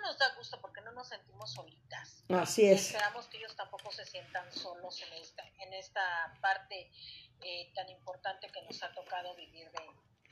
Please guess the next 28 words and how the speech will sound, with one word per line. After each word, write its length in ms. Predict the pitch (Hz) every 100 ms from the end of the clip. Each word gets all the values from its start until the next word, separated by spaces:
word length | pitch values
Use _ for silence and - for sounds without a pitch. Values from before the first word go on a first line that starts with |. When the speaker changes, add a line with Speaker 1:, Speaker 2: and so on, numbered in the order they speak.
| 160
Speaker 1:
de 20 |
la 80 | 151
historia. 480 | 156 - 170 160 - - - - - - - - _ _ _
Speaker 2:
Así 440 | 185 180 - 208
es. 480 | 202 196 196 - - - - _
Déjame 500 | - 202 202 202 190
ver 260 | 185 202 196
qué 120 | 214
dice 360 | 208 202 240 220
Jenny. 480 | 240 247 240 214 - - - - -
Dice 760 | 240 233 254 254 247 240 226 202
Jenny 240 | 285 320
Montes, 420 | 302 294 277 254 214
"Saludos, 380 | 254 269 311
que 100 | 320
tengan 300 | 277 269 285
un 100 | 285
excelente 520 | 285 - 247 247 247 262
inicio 280 | 247 247
de 60 | 247
año, 240 | 240 247
Deli 200 | 240 240 233
y 20 |
Marta, 360 | 233 240 247
gracias 360 | 247 240 226 220
por 140 | 226 196
los 120 | -
programas". 520 | 208 202 226 247